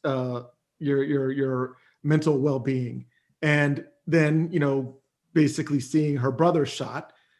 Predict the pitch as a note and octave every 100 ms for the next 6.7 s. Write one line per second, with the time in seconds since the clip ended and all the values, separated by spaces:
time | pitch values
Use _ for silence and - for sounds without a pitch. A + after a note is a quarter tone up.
0 | _ - C#3+ C#3 D#3 C#3+ C#3 C#3 C3+ -
1 | C#3 C3 D3 E3+ F#3 D3+ B2+ B2+ A#2 -
2 | A3+ A3+ D#3+ F3+ G#3+ D3 D3 - - E3
3 | D3 C#3+ C#3+ - _ _ _ F3 E3 D#3+
4 | D3 C3 A3+ A#3+ D3 D#3 D#3 - - E3
5 | F3+ F3+ - A#3 A3 E3 C#3+ C#3 C3+ A#2
6 | C3 A#2+ A#2+ D#3 C#3 C3+ -